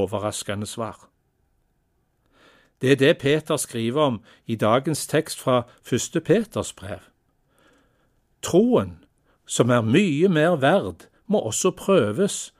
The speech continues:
så den kan bli til pris og herlighet og ære for dere når Jesus Kristus åpenbarer seg. Ham elsker dere, enda dere ikke har sett ham. Ham tror dere på, enda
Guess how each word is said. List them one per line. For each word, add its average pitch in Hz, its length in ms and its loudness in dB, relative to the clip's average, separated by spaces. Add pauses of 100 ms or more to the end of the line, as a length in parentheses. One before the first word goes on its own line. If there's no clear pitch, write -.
(120)
så - 180 -2
den 135 220 0
kan 143 180 -4
bli 143 160 -2
til 147 200 -4
pris 185 520 -6
og 147 140 2
herlighet 131 600 0
og - 180 -4
ære 135 400 0
for 123 240 -4
dere 104 340 -4 (280)
når 120 120 -4
Jesus 117 520 -2
Kristus - 600 -6
åpenbarer 107 600 -6
seg. 95 260 -12 (1300)
Ham 160 320 2 (180)
elsker 127 480 -2
dere, 92 340 -2 (360)
enda 131 400 0
dere 151 320 0
ikke 131 320 -2
har - 80 -2
sett - 300 -6
ham. 101 260 -6 (920)
Ham 180 340 2 (200)
tror 185 340 0
dere 113 260 0
på, 82 260 -4 (560)
enda 120 480 0